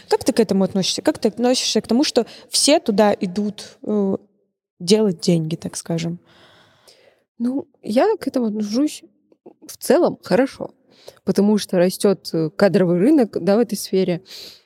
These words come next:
Speaker 2: эм, увеличивается конкуренция, и за счёт этого растёт качество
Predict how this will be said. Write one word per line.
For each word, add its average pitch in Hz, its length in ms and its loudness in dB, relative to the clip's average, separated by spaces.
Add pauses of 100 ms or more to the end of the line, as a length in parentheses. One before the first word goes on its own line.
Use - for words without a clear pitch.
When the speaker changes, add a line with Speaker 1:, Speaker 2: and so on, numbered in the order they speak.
(160)
Speaker 2:
эм, 175 580 -4 (1900)
увеличивается 190 640 2
конкуренция, 196 600 2
и - 20 2
за 185 100 0
счёт 202 200 0
этого 214 420 2
растёт 185 340 0
качество - 600 -6